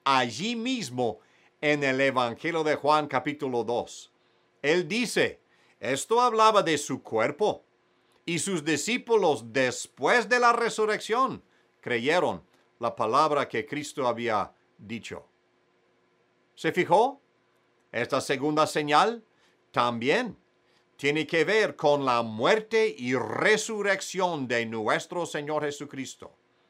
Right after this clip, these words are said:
Destruir el templo que es el cuerpo, y Él lo va a reedificar.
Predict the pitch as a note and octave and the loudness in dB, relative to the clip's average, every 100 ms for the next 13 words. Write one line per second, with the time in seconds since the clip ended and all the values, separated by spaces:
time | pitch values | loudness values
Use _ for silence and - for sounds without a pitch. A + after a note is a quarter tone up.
0 | _ _ _ _ A#2+ E3 - D#3 F3 G#3 | _ _ _ _ 2 2 2 0 4 4
1 | F#3 D3+ E3+ F#3+ G#3+ G#3+ A3 G#3 A3 G#3 | 4 2 0 0 2 2 4 2 0 2
2 | A3+ A3+ B3+ D#4 - _ _ _ _ _ | 2 2 0 -4 -6 _ _ _ _ _
3 | _ A#2+ D3 D3 - C#3+ _ _ C#3+ D#3 | _ 0 4 4 4 -2 _ _ 2 4
4 | D#3+ F#3 D3+ D3 D3 C#3 E3+ G#3 A3+ G#3+ | 6 6 6 6 6 2 4 4 4 2
5 | G#3+ F3+ G#3+ B3 C#4+ | -2 0 2 4 0